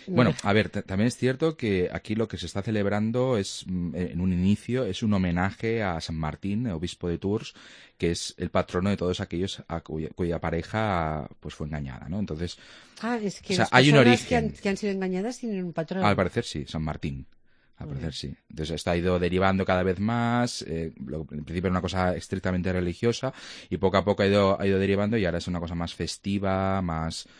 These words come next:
Speaker 2: bueno, más, más turística, podríamos decir, ¿no?
Speaker 1: Muy bien, pues, bueno, mm, fiesta el domingo más próximo al once de noviembre, fiesta en la que, pues, en este pueblecito de al lado de Roma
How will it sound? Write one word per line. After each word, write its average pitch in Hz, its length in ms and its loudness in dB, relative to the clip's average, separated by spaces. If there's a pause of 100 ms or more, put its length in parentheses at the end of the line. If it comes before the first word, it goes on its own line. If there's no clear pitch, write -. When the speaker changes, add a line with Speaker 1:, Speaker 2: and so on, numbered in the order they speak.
(220)
Speaker 2:
bueno, - 280 -8
más, - 320 -12
más 62 420 -8
turística, 76 480 -6
podríamos 73 440 -6
decir, 69 360 -10
¿no? 104 160 -8 (500)
Speaker 1:
Muy 233 120 4
bien, 208 240 4
pues, 180 880 4 (420)
bueno, 165 400 0
mm, 139 320 -4
fiesta 151 960 0
el 147 300 -4
domingo 160 320 -4
más 156 160 -6
próximo 151 380 -6
al 143 80 -4
once 139 180 -8
de 151 100 -2
noviembre, 220 640 0 (440)
fiesta 180 500 0
en 175 100 -2
la 151 120 -2
que, 139 880 -2
pues, 120 440 -12
en 127 100 -10
este 127 180 -10
pueblecito 131 420 -8
de 131 80 -4
al 131 80 -4
lado 131 140 -2
de 131 100 -4
Roma 131 340 -8